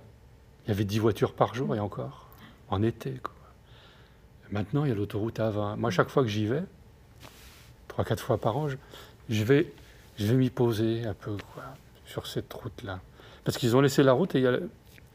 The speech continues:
qui traverse sous l'autoroute, qui retraverse l'autoroute. Mais là, cette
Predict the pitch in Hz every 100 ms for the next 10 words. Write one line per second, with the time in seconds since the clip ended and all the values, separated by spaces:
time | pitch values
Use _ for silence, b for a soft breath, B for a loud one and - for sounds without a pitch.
0 | - B B B B - - - 120 117
1 | 131 - 117 - 107 147 - - 107 110
2 | 120 120 - 117 - 120 151 - B B
3 | B B B B B B B - - -
4 | - - - - - - - - - 113
5 | 127 165 - - -